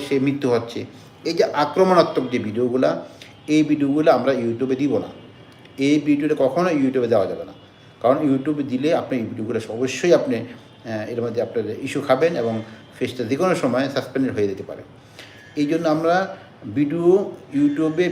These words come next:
ভিডিও ছাড়ার সময় কিছু ক্রাইটেরিয়া আছে, যেমন আপনার এক হলো আপনার ভিডিও সিলেকশন। এটা বলে প্রথম হলো ভিডিও সিলেকশন।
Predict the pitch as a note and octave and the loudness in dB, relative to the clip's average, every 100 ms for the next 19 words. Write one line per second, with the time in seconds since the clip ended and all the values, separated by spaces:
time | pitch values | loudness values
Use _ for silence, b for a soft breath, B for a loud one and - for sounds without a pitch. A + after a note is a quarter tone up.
0 | B2+ C3 D3 C3 B2+ B2 - D#3 D3 - | 0 0 -2 0 0 0 -2 -4 -6 -14
1 | - - - D#3 D3+ D3+ C#3+ B2 - F#2 | -16 -4 2 2 2 2 2 2 -2 -2
2 | A#2+ C3+ D#3 A2+ - D3 F3 - - - | 0 2 2 0 -2 -4 -4 -6 -18 -16
3 | - A#2+ D3+ E3 D3 D3 B2 C3+ D#3 D3 | -4 -2 0 2 2 0 -2 0 0 0
4 | E3 D#3+ - - E2+ - - - B B | 4 4 4 -4 -4 -12 -20 -20 B B
5 | B B B B - D3 C3+ D#3 E3+ D3+ | B B B B -8 -2 0 0 0 0
6 | C#3+ F3 F#3+ E3 D#3 C3+ C3 G#2+ - F2 | 0 -2 -2 -2 -2 0 0 0 -2 -8